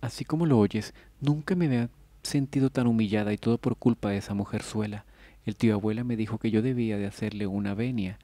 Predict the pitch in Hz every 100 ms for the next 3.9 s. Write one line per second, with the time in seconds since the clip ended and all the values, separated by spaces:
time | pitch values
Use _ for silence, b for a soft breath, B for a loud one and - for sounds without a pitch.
0 | b b b b - 123 120 131 135 139
1 | 127 117 - 117 104 - 104 104 107 123
2 | 120 B B B 131 - 127 143 151 123
3 | 110 101 98 101 - 113 120 107